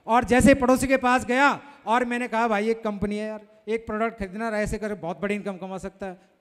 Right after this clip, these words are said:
बोलो, "अच्छा?" बोलो, "जिसकी तू बात कर रहा है ना, देख, वो फोल्डर ला करके दिखा, ये तो मैंने तेरे से पहले ही दो हज़ार तेरह में ज्वाइनिंग करके छोड़ दिया।"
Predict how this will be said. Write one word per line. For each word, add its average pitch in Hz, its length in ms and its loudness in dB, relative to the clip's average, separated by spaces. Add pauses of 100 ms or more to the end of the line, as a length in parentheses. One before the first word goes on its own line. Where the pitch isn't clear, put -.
बोलो, 220 160 4
"अच्छा?" 269 320 2 (800)
बोलो, 220 160 0
"जिसकी 233 300 -8
तू 254 100 -12
बात 226 280 -4
कर 240 80 -4
रहा 247 80 -6
है 262 60 -6
ना, 254 80 -6
देख, 247 220 -4 (680)
वो 214 180 -2
फोल्डर 220 240 6
ला 254 160 6
करके 254 240 2
दिखा, 254 360 2 (300)
ये 233 180 2
तो 247 120 -2
मैंने 247 160 -2
तेरे 247 200 -2
से 240 120 -2
पहले 233 260 -2
ही 214 160 -4 (200)
दो 220 120 4
हज़ार 220 180 4
तेरह 220 280 0
में 214 80 -4
ज्वाइनिंग 190 280 -2
करके 175 220 0
छोड़ 139 260 -4
दिया।" 123 240 -12